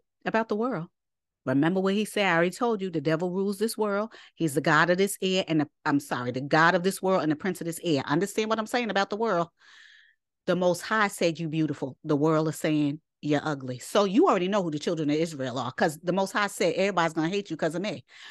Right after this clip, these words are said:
So if you look like the Most High, if you look like, um, Yahusha, who came down here, I already did a lesson on it. Go to the platform library.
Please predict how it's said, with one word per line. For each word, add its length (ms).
So 340
if 220
you 240
look 380
like 280
the 100
Most 400
High, 480
if 160
you 160
look 320
like, 400
um, 340
Yahusha, 560
who 120
came 240
down 200
here, 180
I 120
already 180
did 160
a 60
lesson 320
on 140
it. 40
Go 140
to 100
the 60
platform 400
library. 500